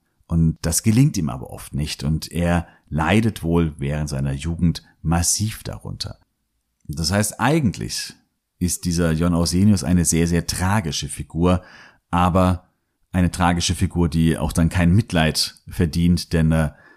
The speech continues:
seine eigene Tragik setzt er um in eben diese brutale Taten, in diese Morde, zwei Morde immerhin und mehrere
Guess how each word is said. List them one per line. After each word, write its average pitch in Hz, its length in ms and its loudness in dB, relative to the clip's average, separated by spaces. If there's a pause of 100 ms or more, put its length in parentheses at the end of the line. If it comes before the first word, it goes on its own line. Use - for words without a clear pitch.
(100)
seine 82 300 0
eigene 104 440 2
Tragik 85 800 -2 (120)
setzt - 460 -2
er 87 180 0
um 110 380 6
in 92 220 4
eben 80 400 0
diese 71 320 -2
brutale 78 840 -2 (140)
Taten, 87 460 0
in 69 160 -2
diese 69 260 -4
Morde, 85 640 2
zwei 73 400 -2
Morde 78 400 2
immerhin 71 480 -4 (220)
und 85 300 0
mehrere 73 680 -2